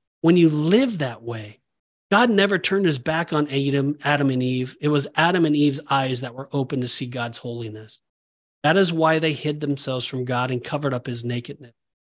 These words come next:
They were ashamed and afraid of God's reaction to their choice, Genesis three eight. When the cool evening breezes were blowing, the man and his wife heard the Lord God walking about in the garden. So they hid from God, Lord God among the trees.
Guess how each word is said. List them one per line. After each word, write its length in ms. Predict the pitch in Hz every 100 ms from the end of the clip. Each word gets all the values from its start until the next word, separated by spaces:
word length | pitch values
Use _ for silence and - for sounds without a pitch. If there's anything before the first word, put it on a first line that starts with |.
| _ _
They 100 | 147
were 180 | 170 185
ashamed 540 | 175 - 160 160 175
and 140 | 160 151
afraid 340 | 135 147 151
of 140 | 143
God's 320 | 135 139 147 143
reaction 420 | 139 135 - 139
to 120 | 143
their 120 | 135
choice, 580 | 127 - 120 113 110 - -
Genesis 380 | 123 123 131
three 260 | - 135 127
eight. 280 | 110 107 117 _ _ _ _
When 180 | 143 147
the 80 | 139
cool 460 | 139 170 175 180
evening 400 | 185 170 165 165
breezes 500 | 147 147 151 147 147
were 120 | - 147
blowing, 500 | 135 123 117 120 120
the 80 |
man 400 | 120 120 127 139
and 100 | 147
his 160 | 139 131
wife 400 | 127 123 123 - -
heard 240 | 139 143
the 80 | 139
Lord 380 | 120 123 143 135
God 260 | 127 123
walking 540 | 120 113 127 135 147 139
about 280 | 123 120
in 120 | 120 120
the 80 |
garden. 340 | 117 113 110 107 _ _ _ _ _ -
So 60 |
they 160 | 135 131
hid 380 | 120 156 170 165
from 200 | 160 151
God, 280 | 135 135
Lord 320 | 135 135 139 139
God 200 | 131 131
among 340 | 127 127 131
the 100 | 131
trees. 500 | - 123 113 110 -